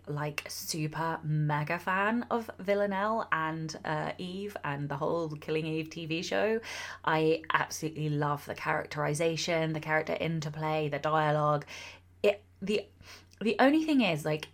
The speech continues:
it is quite a slow burn T V show, and I typically like really high octane things. However, I think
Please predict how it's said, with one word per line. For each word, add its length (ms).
it 100
is 300
quite 640
a 80
slow 340
burn 300
T 200
V 120
show, 480
and 420
I 540
typically 400
like 260
really 180
high 360
octane 580
things. 420
However, 520
I 80
think 440